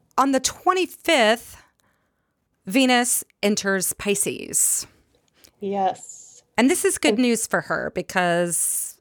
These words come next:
Speaker 1: I
Speaker 2: She's
Speaker 1: believe
Speaker 2: a
Speaker 1: this is her exalted position.
Speaker 2: It is. And also, she has triplicity and she's in bounds. So she's very happy here.
Speaker 1: Oh.
Speaker 2: Yeah. Um, I feel like it's a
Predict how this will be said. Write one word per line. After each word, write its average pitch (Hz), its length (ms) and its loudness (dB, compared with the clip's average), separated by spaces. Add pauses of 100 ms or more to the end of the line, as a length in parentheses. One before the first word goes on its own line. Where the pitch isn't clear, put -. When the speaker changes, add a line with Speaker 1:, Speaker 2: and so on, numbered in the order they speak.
(100)
Speaker 1:
I 185 80 -2 (240)
Speaker 2:
She's 180 80 -10
Speaker 1:
believe 302 260 4
Speaker 2:
a - 20 -18
Speaker 1:
this 440 180 0
is 381 140 2
her 302 120 4
exalted 214 540 0
position. 165 640 -6 (360)
Speaker 2:
It 214 160 4
is. 302 200 4
And 226 160 0
also, 262 760 2 (160)
she - 160 0
has 226 120 4
triplicity 302 840 2
and 220 180 2
she's 208 140 -2
in 196 100 0
bounds. 185 380 -2
So 214 500 2 (880)
she's 302 260 0
very 202 280 4
happy 165 340 -2
here. 160 320 -10 (200)
Speaker 1:
Oh. 180 1400 -6 (220)
Speaker 2:
Yeah. 170 420 0 (280)
Um, 180 520 2 (600)
I 262 100 4
feel 359 260 4
like 381 400 0 (380)
it's 254 200 2
a 208 160 2